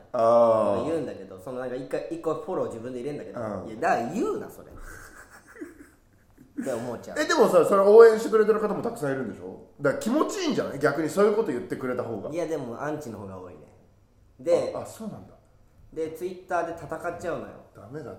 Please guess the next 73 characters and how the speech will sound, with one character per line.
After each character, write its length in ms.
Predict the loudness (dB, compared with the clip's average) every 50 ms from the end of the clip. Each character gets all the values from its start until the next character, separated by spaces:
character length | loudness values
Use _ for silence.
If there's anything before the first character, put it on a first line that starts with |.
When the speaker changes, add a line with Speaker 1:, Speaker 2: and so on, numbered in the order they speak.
| -18
Speaker 1:
て、 120 | -20 -20 -20
ア 140 | -20 -18 -16
ン 120 | -18 -18 -20
チ 100 | -20 -20
多 160 | -18 -18 -18
い 40 | -18 -20
人。 180 | -20 _ -20 -20 -20 -20 -20 _ _ _ _ _ _ _ _ -20 -20 -20 -20 -20 -20 -20 -20 -20
怖 220 | -18 -14 -14 -14
い 40 | -14
っ 20 |
て。 300 | -16 -20 -20 _ _ -20 -20 -20 _
Speaker 2:
戦 80 | -10 -6 -6 -6
っ 240 | -6 -6 -8 -8 -6
ち 80 | -4
ゃ 100 | -4 -2
う 40 | -2
の。 360 | -2 -4 -6 -6 -10 -16 -20 -20 -20 -20 _ _ _
Twitter 460 | _ -10 -10 -10 -8 -6 -4 -4 -2
で。 300 | -4 -6 -8 -10 -14 -18 -20 -20 -20 -20 _ _ -20
Speaker 1:
戦 240 | -20 -10 -8 -6
う 280 | -2 2 2 2 2 2
っ 40 | -2
て 60 | -4
ど 60 | -4
う 40 | -4
い 20 |
う 40 | -4 -6 -10
こ 300 | -12 -14 -16 -16 -16 -20 -18
Speaker 2:
な 120 | -16 -14 -14
ん 60 | -12
か 100 | -12 -12 -14
ポ 160 | -12 -12 -8
ロ 100 | -8 -8
っ 180 | -8 -8 -12 -14
て 80 | -12 -12
言 80 | -12 -12
っ 60 | -14
た 160 | -10 -10 -10
こ 120 | -8 -8 -8
と 120 | -8 -8
に 80 | -8 -8
対 200 | -10 -10 -10 -10
し 80 | -12
て 160 | -14 -16 -16 -14 -12
バ 220 | -12 -10 -10 -12
ー 40 | -12 -14
っ 20 |
て 80 | -14 -16
来 140 | -14 -14 -14
る 100 | -14 -14
じ 80 | -14
ゃ 40 | -16
ん。 20 | -18 -20 -20 -20 -20 _ -20 _ _ _ -16
ガ 140 | -14 -14 -14
ン 80 | -14
ち 80 | -14 -16
ゃ 40 | -16
ん 40 |
が 60 | -16 -16
言 100 | -16 -16
っ 20 |
た 100 | -14 -14
こ 100 | -14 -12
と 80 | -12 -14
に 120 | -16 -16
対 180 | -16 -18 -18 -20
し 80 | -20
て、 80 | -20 -14
Speaker 1:
う 200 | -8 -4 -4 -2
ん。 20 |
Speaker 2:
Twitter 260 | -2 -4 -6 -8 -10
で 120 | -12 -12 -12
ね。 160 | -14 -16 -18